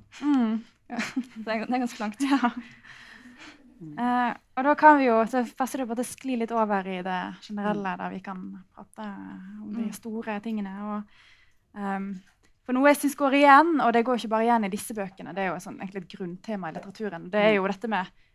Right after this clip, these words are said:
Speaker 1: maktforholdet i en relasjon, som kanskje er det som gjør at man er så fascinert av det temaet hele tiden, sant? Som, går det an at det ikke er sånn? Liksom, vil det alltid være, er det alltid en som vil litt mer, og som
Speaker 3: Jeg håper
Speaker 1: er
Speaker 3: ikke det.
Speaker 1: pådriveren når den andre tar imot, eller,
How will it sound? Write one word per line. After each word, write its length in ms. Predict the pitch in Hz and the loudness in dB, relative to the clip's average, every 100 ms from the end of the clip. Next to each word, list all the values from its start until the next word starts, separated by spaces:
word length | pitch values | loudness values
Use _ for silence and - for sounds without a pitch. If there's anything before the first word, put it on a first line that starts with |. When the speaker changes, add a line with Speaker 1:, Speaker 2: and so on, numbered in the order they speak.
| _ | _
Speaker 1:
maktforholdet 800 | 240 262 - - 214 180 185 185 | 2 2 -4 -6 -4 -2 -2 -2
i 60 | 190 | 0
en 80 | 196 | 0
relasjon, 520 | 180 185 - 202 175 | -2 -4 -8 -12 -12
som 120 | 185 | -4
kanskje 200 | 208 220 | 0 2
er 40 | 233 | 4
det 140 | 226 | 4
som 80 | 220 | 4
gjør 80 | 214 | 0
at 60 | 208 | 0
man 100 | 202 | -4
er 40 | |
så 120 | 208 | -6
fascinert 640 | 208 190 208 196 185 - - | -10 -8 -8 -6 -8 -10 -8
av 140 | 175 | -6
det 120 | 185 | -6
temaet 300 | 190 202 175 | -4 -4 -4
hele 160 | 170 185 | -6 -6
tiden, 320 | 196 220 165 | -6 -6 -6
sant? 260 | 170 208 214 | -4 -6 -6
Som, 140 | 233 - - - _ | -12 -14 -18 -20 _
går 160 | 254 233 | 6 10
det 80 | 233 | 12
an 180 | 240 220 | 12 10
at 100 | 208 | 2
det 80 | 226 | -6
ikke 280 | - - 220 | -6 -2 0
er 120 | 208 | 0
sånn? 380 | 190 185 165 170 | 0 -6 -8 -12
Liksom, 240 | 202 190 | -12 -2
vil 120 | 208 220 | 0 2
det 80 | |
alltid 400 | - 214 208 208 | 4 2 0 -2
være, 420 | 196 190 190 - - _ _ _ _ _ _ _ _ _ _ | 0 2 0 -8 -16 _ _ _ _ _ _ _ _ _ _
er 40 | 262 | 8
det 60 | |
alltid 300 | 269 311 262 285 | 10 8 2 6
en 280 | 277 240 | 8 6
som 160 | 208 214 | 4 2
vil 300 | 226 220 208 - _ _ _ - | 4 2 -2 -12 _ _ _ -6
litt 180 | 254 - | -4 0
mer, 320 | 220 202 196 185 - | 2 2 0 -8 -12
og 80 | 208 | -12
som 300 | 214 202 196 190 _ _ _ _ _ _ _ _ _ _ _ _ _ _ | -10 -10 -10 -16 _ _ _ _ _ _ _ _ _ _ _ _ _ _
Speaker 3:
Jeg 60 | 202 | -6
håper 140 | 214 214 | -2 -2
Speaker 1:
er 40 | |
Speaker 3:
ikke 100 | 208 | 6
det. 400 | 247 240 262 254 | 10 10 10 6
Speaker 1:
pådriveren 220 | 220 202 | 6 4
når 100 | 196 202 | 2 0
den 60 | 196 | 0
andre 160 | 202 226 | 0 -2
tar 180 | 214 208 | -2 -2
imot, 540 | 214 233 269 - - | -2 -2 -4 -10 -6
eller, 300 | 226 208 220 | -2 -2 -4